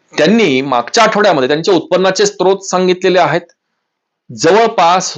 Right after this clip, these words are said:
दोन, सव्वा दोन कोटी रुपये त्या इन्कम टॅक्स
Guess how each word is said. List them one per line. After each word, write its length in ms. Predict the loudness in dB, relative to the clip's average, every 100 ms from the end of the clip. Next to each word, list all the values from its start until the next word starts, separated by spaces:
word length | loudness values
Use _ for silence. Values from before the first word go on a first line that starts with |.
| -16
दोन, 540 | -10 -2 0 2 0
सव्वा 560 | -4 -4 -2 0 2 0
दोन 260 | 0 0
कोटी 600 | -2 -6 -2 -2 0 -2
रुपये 420 | 0 0 0 2 0
त्या 360 | -2 -2 -2 -4
इन्कम 420 | -8 -8 -2 -2 -2
टॅक्स 400 | -2 -2 -4